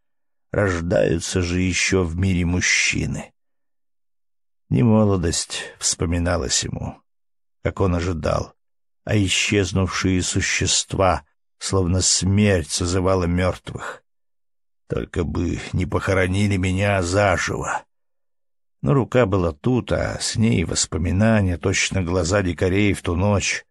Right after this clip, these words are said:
во тьме — заживо его не похоронят. Лицо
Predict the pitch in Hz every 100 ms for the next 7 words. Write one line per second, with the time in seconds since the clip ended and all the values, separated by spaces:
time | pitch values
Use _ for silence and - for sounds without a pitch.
0 | - 90 73 - 90 107 95 - _ _
1 | _ - 87 104 101 107 107 113 110 95
2 | 95 95 - _ - 90 90 - 87 98
3 | 85 85 85 123 - - _ _ _ _
4 | _ _ _ _ _ _ _ _ - 90
5 | - 95 107